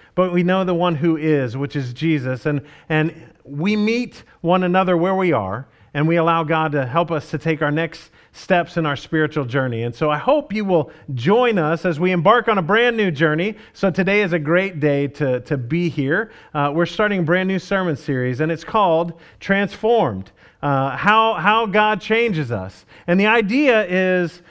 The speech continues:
uh, all based on origami. Maybe, maybe you've noticed, uh, that, that cool screen, uh, the swan that unfolded, uh, before the, the bumper that started the sermon, and, and you got to see that.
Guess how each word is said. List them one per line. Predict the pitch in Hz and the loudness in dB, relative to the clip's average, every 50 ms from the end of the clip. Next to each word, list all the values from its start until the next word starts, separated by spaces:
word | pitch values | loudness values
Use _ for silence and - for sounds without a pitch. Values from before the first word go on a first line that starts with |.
| - - - | -18 -6 -4
uh, | 165 165 160 | -2 -2 0
all | 185 214 254 262 | 2 2 2 6
based | 240 240 240 220 - - | 6 4 4 4 2 0
on | 214 202 190 | 0 0 0
origami. | 185 185 202 214 208 196 165 151 135 123 110 117 120 | 0 2 2 2 2 2 0 0 -2 -2 -2 -4 -2
Maybe, | 135 147 170 170 180 175 143 | -2 -2 -2 -2 -2 -4 -2
maybe | 135 143 156 175 190 | 0 0 0 0 0
you've | 190 190 175 170 | -2 -4 -2 0
noticed, | 170 170 170 175 185 180 - - 175 | 0 2 2 0 -2 -4 -6 -4 -2
uh, | 160 151 143 139 135 131 | 0 2 2 2 0 0
that, | 139 143 139 123 127 | -2 -2 -2 -2 -2
that | 139 135 120 117 - | -4 -4 -4 -8 -6
cool | - 196 190 185 175 | -4 -2 -2 -2 -2
screen, | - - - - 190 202 202 202 202 196 196 | -4 -6 -4 -2 -2 0 0 0 0 0 0
uh, | 170 170 165 165 160 | 0 0 0 0 0
the | 151 156 160 | 0 0 -2
swan | - - - 190 196 208 208 214 220 220 220 220 208 208 - - - _ | -2 -2 -4 0 2 2 4 4 4 2 2 0 -2 -6 -10 -18 -12 _
that | 160 175 170 170 180 | 2 2 2 4 2
unfolded, | 180 202 214 214 - - - 226 226 226 226 220 226 220 214 214 190 165 - - - - _ | 2 2 2 0 0 2 2 4 6 6 6 6 4 4 4 2 -2 -4 -8 -12 -20 -6 _
uh, | 175 170 165 165 156 | 2 2 4 2 2
before | 151 165 151 - - 220 214 214 220 214 208 196 | 0 -2 -4 0 0 2 4 4 4 4 2 2
the, | 165 165 160 156 151 151 | 0 2 2 2 2 0
the | 143 143 143 139 135 135 131 - | 0 0 2 2 2 0 -2 -6
bumper | 120 113 165 190 208 202 208 220 214 214 196 | -2 0 2 2 2 2 0 0 0 0 0
that | 151 135 135 131 117 101 113 120 - | 0 -2 -2 -2 -2 -6 -16 -20 -20
started | - - - 175 180 170 170 151 135 | -12 -2 0 0 2 2 0 -2 -2
the | 143 123 | -4 -6
sermon, | - - 180 180 185 202 202 196 190 | -2 -2 -2 -2 0 -2 -2 -2 -4
and, | 160 147 143 143 143 139 120 | -4 -2 -2 -2 -4 -6 -6
and | 139 139 139 139 143 | -6 -4 -2 -2 -2
you | 139 143 143 | -2 -2 -2
got | 180 175 170 143 | -2 -4 -4 -6
to | 143 | -8
see | - - - 190 185 180 | -12 -8 -4 -2 -2 0
that. | 190 185 190 190 180 | 2 2 0 0 -4